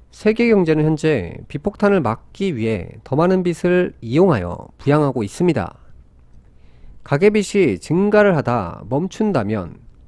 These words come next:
세계 경제는 쇼크를 만나게 되니 정부에서는 빚을 권장하는 것이 맞겠죠.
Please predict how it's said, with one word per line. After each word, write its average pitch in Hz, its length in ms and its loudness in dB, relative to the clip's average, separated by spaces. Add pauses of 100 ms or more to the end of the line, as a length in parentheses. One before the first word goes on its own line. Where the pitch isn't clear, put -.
(220)
세계 214 320 -2
경제는 110 580 -2
쇼크를 196 540 -2
만나게 117 320 -4
되니 92 400 -8 (420)
정부에서는 214 640 2
빚을 180 300 -2
권장하는 196 520 2
것이 151 200 -2
맞겠죠. 98 720 -6